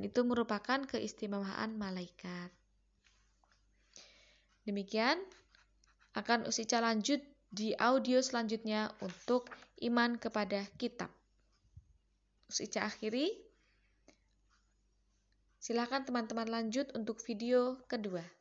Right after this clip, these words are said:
Maaf, untuk audio kedua. Baik, kita lanjut ya, teman-teman.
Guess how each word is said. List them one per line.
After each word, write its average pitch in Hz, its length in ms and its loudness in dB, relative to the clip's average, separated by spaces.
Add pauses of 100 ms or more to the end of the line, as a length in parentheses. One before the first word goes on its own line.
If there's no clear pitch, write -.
(420)
Maaf, 208 320 0
untuk 240 320 0
audio 220 480 2
kedua. 202 320 -2 (2750)
Baik, 202 320 4
kita 208 240 4
lanjut 208 320 6
ya, 226 160 8
teman-teman. 226 560 6